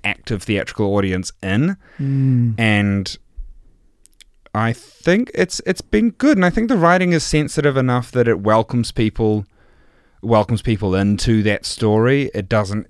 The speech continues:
Speaker 1: kind of berate them too much.
Speaker 2: <laughs> Right.
Speaker 1: And I think there is room in, for berate-,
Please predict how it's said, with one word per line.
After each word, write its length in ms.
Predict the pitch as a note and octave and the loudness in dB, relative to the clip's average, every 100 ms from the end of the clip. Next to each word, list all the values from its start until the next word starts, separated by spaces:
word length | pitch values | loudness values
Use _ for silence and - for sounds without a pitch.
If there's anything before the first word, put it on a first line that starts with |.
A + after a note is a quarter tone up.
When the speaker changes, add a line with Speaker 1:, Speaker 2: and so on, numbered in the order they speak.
| _ | _
Speaker 1:
kind 200 | - G#2+ | -8 -6
of 80 | F#2+ | -4
berate 380 | F2+ F2+ G2 G2 | -2 -2 -2 -4
them 160 | G2+ G2+ | -8 -8
too 240 | - G2+ | -4 -2
much. 640 | G2 G2 - - - - _ | -2 -4 -6 -12 -12 -14 _
Speaker 2:
<laughs> 360 | _ - - D3+ | _ -10 -6 0
Right. 180 | E3 C3+ | 2 2
Speaker 1:
And 120 | D3 | 2
I 40 | D3+ | 4
think 180 | G#3 C3 | 2 4
there 120 | C3+ | 2
is 120 | A2 | 4
room 280 | G#2+ B2+ A2 | 4 4 4
in, 240 | G2 F#2 - _ _ _ _ _ _ _ _ | 2 -2 -8 _ _ _ _ _ _ _ _
for 180 | - A2 | -4 -2
berate-, 440 | F2 F#2+ F#2+ - | 0 0 0 -4